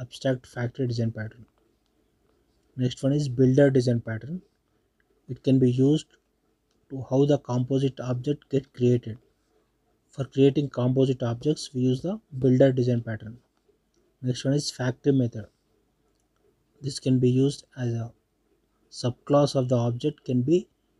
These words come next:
instantiated. We create the subclass of the object, we use the factory method. Next one is pro-,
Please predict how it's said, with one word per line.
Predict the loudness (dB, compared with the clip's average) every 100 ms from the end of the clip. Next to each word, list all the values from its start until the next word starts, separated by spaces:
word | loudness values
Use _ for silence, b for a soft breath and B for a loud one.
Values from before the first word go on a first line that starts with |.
| _ _ -6
instantiated. | -4 -4 0 0 0 -2 -2 -4 -10 -14 _ _ _ _ _ _ _
We | -4 -2 -4 _
create | 0 4 4
the | 2
subclass | -4 -6 -12 -4 -4 -2
of | -6
the | -4
object, | -6 -6 -10 -10 _
we | -2
use | 0 -2
the | -8
factory | -10 -8 -8 0 0
method. | 0 -6 -18 -20 _ _ _ _ _ _ _ _ _ _ _
Next | -6 -6 -4
one | -2
is | -2 -4
pro-, | -4 -2 -2